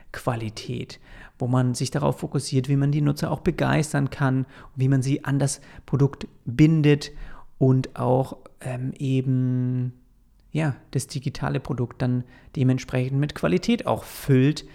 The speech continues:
die man vielleicht gar nicht erwartet. Das war auch für mich nochmal eine neue Zusammenerfassung hier, ganz schön. Und da weiß man also mehr. Und in der nächsten Folge geht's dann um digitale Produkte sind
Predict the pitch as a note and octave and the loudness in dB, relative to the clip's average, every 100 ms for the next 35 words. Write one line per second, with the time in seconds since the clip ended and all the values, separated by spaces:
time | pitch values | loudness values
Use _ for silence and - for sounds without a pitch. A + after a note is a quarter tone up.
0 | - - - C3+ C#3 C#3 C#3 C3 - A#2 | -20 -16 -4 2 2 2 -2 -2 -4 -4
1 | B2+ B2 - - - - - - D3 C3+ | -2 -2 -6 -16 -18 -20 -8 0 2 2
2 | - C#2+ - - - - - D3 C#3+ - | -2 -8 -12 -14 -18 -16 -6 -4 -2 2
3 | F3 - D3+ - - C#3 C3+ G3+ - F#3+ | 2 2 0 -2 -4 2 2 2 2 0
4 | F3+ E3+ D#3+ D3+ D3 C#3 C#3 C#3 - B2 | 2 2 0 2 2 4 2 0 -2 -2
5 | B2+ B2+ C3 - B2+ D3 B2+ C3+ B2+ - | -2 -2 -6 -6 -4 -2 0 0 -2 -6
6 | - A#2+ - C#3 C3+ C3+ - - - - | -6 -6 -2 2 2 0 -6 -20 -20 -10
7 | - B2 A#2+ A2+ - - - D3 - A#2+ | -2 2 2 0 -8 -12 -10 -10 -8 -8
8 | - C#3 C3+ C3 - - C3 B2 D3 D3+ | -8 -6 -6 -8 -12 -12 -6 -4 -2 -4
9 | C#3+ - B2 A2 - A#2+ - - C#3+ D3 | -4 0 2 2 -2 -10 -16 -6 4 6
10 | D#3 D3+ F3+ G3 - D#3 D#3+ D#3+ D#3+ C#3 | 6 6 6 4 0 -2 2 4 4 2
11 | C#3+ D3 - B2+ B2+ C#3+ B2+ B2 A#2 - | 0 0 0 0 2 4 4 4 0 -6
12 | - - G3+ F3+ D#3 D#3 D3+ D3+ - - | -14 2 4 4 2 2 2 0 -4 -2
13 | C#3+ A2 C3 - - C3 B2+ - C#3+ | 0 4 2 0 -2 -2 -2 0 0